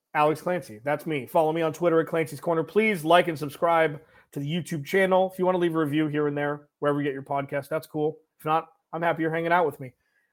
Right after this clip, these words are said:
The Arizona Cardinals are not practicing today. They're having an internal walkthrough,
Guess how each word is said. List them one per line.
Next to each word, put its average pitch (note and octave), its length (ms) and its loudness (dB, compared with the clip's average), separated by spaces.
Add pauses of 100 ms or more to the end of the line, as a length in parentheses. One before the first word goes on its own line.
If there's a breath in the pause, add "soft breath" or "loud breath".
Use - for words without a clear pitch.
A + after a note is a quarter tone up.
(140)
The E3+ 80 6
Arizona G#3 280 10
Cardinals G#3 300 4
are E3 80 0
not E3+ 280 0
practicing D3+ 520 -6
today. B2 220 -10
They're B2 120 -12
having C#3 200 -6
an B2 60 -16
internal C#3+ 460 -2
walkthrough, F#3+ 540 4